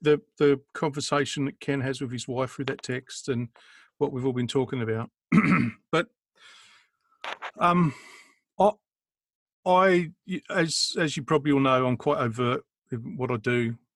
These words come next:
you know, with, with the, with the community, because I have a, I have a very strong belief that the more we talk about it, the more people will begin to understand.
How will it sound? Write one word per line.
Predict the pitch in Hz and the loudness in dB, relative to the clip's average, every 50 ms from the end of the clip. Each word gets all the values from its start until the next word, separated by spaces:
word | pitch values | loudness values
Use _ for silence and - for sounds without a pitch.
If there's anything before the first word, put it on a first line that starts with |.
| _ _ _ _ _ _ _ | _ _ _ _ _ _ _
you | - 127 | -10 -8
know, | 117 117 117 113 110 151 _ _ 311 185 | -6 -6 -6 -6 -8 -12 _ _ -16 -10
with, | 131 127 117 113 - _ _ 214 180 | -8 -8 -8 -8 -12 _ _ -16 -10
with | 151 131 113 113 - - | -8 -8 -8 -10 -10 -8
the, | - 127 120 113 110 _ _ - | -6 -4 -4 -6 -8 _ _ -10
with | 135 120 113 | -8 -8 -8
the | 131 | -8
community, | - - 127 127 127 123 120 120 123 117 113 _ _ _ _ _ _ _ _ _ _ _ _ _ - | -6 -2 -2 0 0 0 -2 -4 -6 -6 -8 _ _ _ _ _ _ _ _ _ _ _ _ _ -2
because | 147 123 - 127 151 | 0 0 2 2 2
I | 139 | 2
have | 123 120 | 2 2
a, | 123 120 143 | 0 0 0
I | 139 123 123 | 2 2 2
have | 120 113 117 | 2 0 -2
a | 110 | -4
very | 107 117 127 - 139 135 131 120 | -6 -6 -2 2 2 2 2 2
strong | - - - - 139 135 131 | -2 -2 0 2 2 2 2
belief | 120 120 120 117 113 117 - - - - - _ _ _ | 2 0 0 0 -2 -2 -6 -10 -18 -20 -20 _ _ _
that | - 131 123 - _ _ | 0 0 0 -2 _ _
the | - 131 | -2 0
more | 127 131 127 127 | 2 2 2 2
we | 120 117 | 2 0
talk | 113 - 135 123 - | 0 0 -2 -2 -2
about | 135 123 123 123 120 | -2 -2 0 0 0
it, | 120 - - _ _ _ _ _ _ _ _ _ - | -2 -4 -8 _ _ _ _ _ _ _ _ _ -2
the | 135 | 0
more | 123 131 135 135 131 127 | 2 4 4 4 4 4
people | - - - 123 117 - 120 | 2 -2 -6 -6 -4 -6 -6
will | 113 117 117 110 110 - _ _ _ _ _ _ _ _ _ _ _ | -4 -4 -4 -4 -6 -8 _ _ _ _ _ _ _ _ _ _ _
begin | - 117 - - 135 135 131 135 127 | -6 -6 -2 0 2 4 4 4 4
to | - - 131 123 | 2 0 -2 -2
understand. | 113 110 110 107 - - 123 110 107 101 98 - | -2 -2 -4 -6 -6 -6 -6 -6 -6 -8 -10 -14